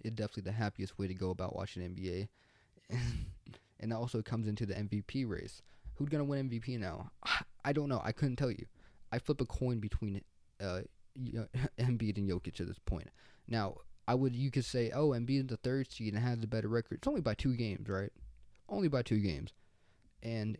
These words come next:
Jokic has way worse help and still has two,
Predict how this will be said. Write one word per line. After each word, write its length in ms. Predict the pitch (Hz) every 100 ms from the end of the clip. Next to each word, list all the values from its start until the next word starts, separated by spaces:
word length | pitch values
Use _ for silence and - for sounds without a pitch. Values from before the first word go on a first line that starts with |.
| -
Jokic 440 | 131 139 139 131 - - - - - -
has 420 | 117 123 117 101 - -
way 340 | 110 110 135
worse 280 | 123 120 110
help 320 | - 87 - - -
and 140 | 110
still 200 | 113 127
has 300 | 117 107 98 -
two, 260 | - 123